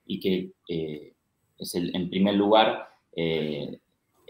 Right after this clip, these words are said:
genera un alto costo en salud cuando un paciente está ingresado por sepsis. La actividad, eh, que organizamos consta de cuatro charlas. Se va a hablar, eh, epidemiología de la sepsis, diagnóstico, reanimación inicial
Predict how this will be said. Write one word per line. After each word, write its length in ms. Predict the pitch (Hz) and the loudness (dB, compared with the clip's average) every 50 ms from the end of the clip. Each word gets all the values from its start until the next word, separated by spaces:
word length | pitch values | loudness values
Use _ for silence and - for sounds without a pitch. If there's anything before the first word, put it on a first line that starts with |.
| - _ _ _ | -20 _ _ _
genera 240 | - 87 92 95 95 | -4 -2 0 2 6
un 100 | 95 101 | 8 10
alto 440 | 107 107 104 101 98 - 101 - - | 10 10 8 6 4 2 2 2 4
costo 600 | 110 104 104 - - - 98 95 92 90 - - | 4 2 2 2 4 4 6 6 6 6 4 2
en 160 | 95 95 92 | 2 2 2
salud 600 | 92 - 95 101 110 120 123 127 135 135 135 - _ _ _ _ _ | 2 4 4 6 6 6 6 6 4 2 -2 -8 _ _ _ _ _
cuando 260 | - 87 87 85 92 | -2 0 2 2 2
un 100 | 92 92 | 2 2
paciente 1000 | 92 87 - - 95 98 98 98 - - 92 90 90 90 87 82 82 - - 85 | 0 -2 -2 0 2 2 4 2 2 2 4 4 4 4 4 2 -2 -4 -8 -12
está 180 | 85 - - 90 | -12 -6 -2 0
ingresado 720 | 92 92 92 90 90 - 92 92 92 92 95 92 - - | 2 2 2 0 0 2 2 4 4 4 4 2 0 -2
por 160 | 82 82 - | -4 -6 -6
sepsis. 580 | - - 76 - - - - - - - - _ _ _ _ _ _ _ _ - - - _ - | -6 -8 -8 -8 -8 -10 -12 -12 -16 -18 -20 _ _ _ _ _ _ _ _ -20 -20 -16 _ 0
La 80 | 98 | 0
actividad, 720 | 95 - - 107 107 113 123 127 131 131 127 127 123 - - | 0 0 4 6 10 10 12 12 12 10 10 8 4 2 0
eh, 240 | - 95 92 92 92 | -2 -2 -2 -2 0
que 80 | - | 0
organizamos 640 | - 92 95 98 101 98 - 127 131 131 131 127 - | 2 2 4 4 4 4 6 6 6 6 6 4 2
consta 380 | - 104 98 95 - - 95 90 | 0 -2 -2 -2 -2 0 2 2
de 180 | 90 90 - | 2 2 2
cuatro 320 | - 101 101 98 98 98 98 | 2 2 2 4 2 0 4
charlas. 720 | - 127 127 127 131 131 135 135 143 139 - - - - | 6 6 8 8 6 4 4 4 4 2 -2 -6 -6 -6
Se 100 | 87 87 | -4 0
va 120 | 87 87 | 0 0
a 20 | 85 | 2
hablar, 480 | 87 90 92 92 92 92 92 92 - - _ _ _ _ _ - | 2 2 2 2 2 2 0 -4 -8 -12 _ _ _ _ _ -6
eh, 380 | 90 90 85 85 80 82 80 80 | -2 0 0 2 2 0 -2 0
epidemiología 580 | 85 90 87 87 85 85 82 - - 98 95 | 0 0 2 2 2 0 -2 -2 0 0 2
de 80 | 90 87 | 2 2
la 100 | 90 90 | 0 0
sepsis, 460 | - - 123 123 123 - - 127 120 | 2 2 2 2 2 0 -2 -2 0
diagnóstico, 720 | 104 123 120 90 92 95 104 107 - - 98 90 - 95 | 0 2 2 2 2 2 2 0 0 -4 -6 -4 -4 -4
reanimación 540 | 90 87 85 85 87 85 82 - - 90 92 | -2 -2 -2 -2 -2 -2 -4 -4 -6 -6 -4
inicial 640 | 92 90 90 87 - - 98 98 101 104 107 110 - | -4 -4 -4 -6 -4 0 2 2 2 2 0 -2 -8